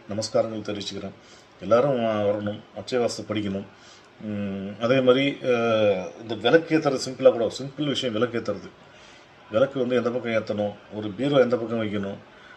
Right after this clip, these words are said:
அஹ், அந்த இடத்துல வைக்க முடியலையா, அதுக்கு ஆல்டர்னேட்டா என்ன பண்ணலாம், ஒரு சின்ன ஒரு உண்டியல் வச்சு சாம்பிராணி காமிக்கிறது, இது மாதிரி சின்ன சின்ன விஷயங்கள்,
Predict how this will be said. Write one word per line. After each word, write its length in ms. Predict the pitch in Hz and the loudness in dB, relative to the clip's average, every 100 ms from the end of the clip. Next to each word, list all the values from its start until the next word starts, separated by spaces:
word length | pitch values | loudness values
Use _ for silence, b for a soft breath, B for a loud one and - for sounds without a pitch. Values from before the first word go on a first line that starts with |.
| B B | B B
அஹ், 200 | - 120 | -6 -2
அந்த 240 | 113 120 139 | -2 -2 0
இடத்துல 140 | 143 | 2
வைக்க 220 | 123 - | 2 0
முடியலையா, 400 | 147 135 117 120 110 | -4 -2 4 6 8
அதுக்கு 220 | - 120 | 6 2
ஆல்டர்னேட்டா 400 | 131 127 127 127 | 2 2 6 6
என்ன 160 | 120 | 4
பண்ணலாம், 420 | 120 104 98 95 - - - - - | 0 -2 0 0 -2 -14 -20 -18 -8
ஒரு 160 | 113 | -6
சின்ன 160 | 104 131 | 0 4
ஒரு 120 | 120 | 4
உண்டியல் 280 | 113 117 123 | 2 -2 -2
வச்சு 180 | 110 113 | -2 -4
சாம்பிராணி 360 | 107 104 110 | -4 -2 -2
காமிக்கிறது, 520 | 101 98 95 92 87 92 - B B B B 120 | -2 -4 -4 -8 -8 -12 -16 B B B B -6
இது 120 | 120 | 0
மாதிரி 220 | 123 139 - | 2 2 0
சின்ன 200 | 131 147 | -6 -4
சின்ன 160 | 143 | -2
விஷயங்கள், 420 | 135 135 131 123 | -2 -2 -2 -4